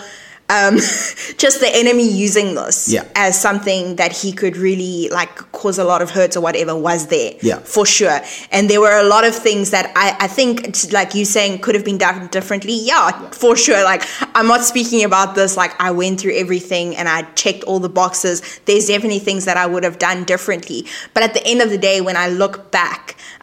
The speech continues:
Speaker 1: I don't see how <laughs> it would have actually come to that point
Speaker 2: Yeah.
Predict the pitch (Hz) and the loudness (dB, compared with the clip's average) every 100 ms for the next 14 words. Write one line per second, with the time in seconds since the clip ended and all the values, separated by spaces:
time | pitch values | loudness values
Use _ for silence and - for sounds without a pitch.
0 | 190 190 202 190 - 208 175 165 - 208 | 0 2 2 0 -2 -4 -6 -6 -2 2
1 | 175 - - - 247 214 240 233 233 208 | 2 0 0 4 4 6 6 6 4 2
2 | - 208 202 - 196 185 - 196 190 190 | 2 -2 0 -2 -4 -4 -2 0 0 0
3 | 175 156 - 170 151 160 202 | 0 -2 -2 -2 -2 -6 -10